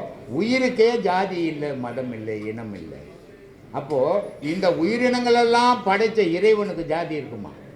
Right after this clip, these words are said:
அவன் எந்த ஜாதி, எந்த மதம்? இது அறியாமையில இந்த மத வழிபாட்டுக்குள்ள பிறண்டும் கிடக்குறான்.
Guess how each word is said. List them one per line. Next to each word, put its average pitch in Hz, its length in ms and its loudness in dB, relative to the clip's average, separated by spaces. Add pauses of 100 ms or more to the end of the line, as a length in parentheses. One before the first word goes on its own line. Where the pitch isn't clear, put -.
(400)
அவன் 190 260 0
எந்த 202 180 0
ஜாதி, 143 340 0 (420)
எந்த 185 280 -2
மதம்? 202 420 -2 (1500)
இது 190 240 2 (580)
அறியாமையில 220 1040 0
இந்த 214 220 0
மத 185 340 2
வழிபாட்டுக்குள்ள 190 920 2
பிறண்டும் 196 500 0
கிடக்குறான். 165 460 -4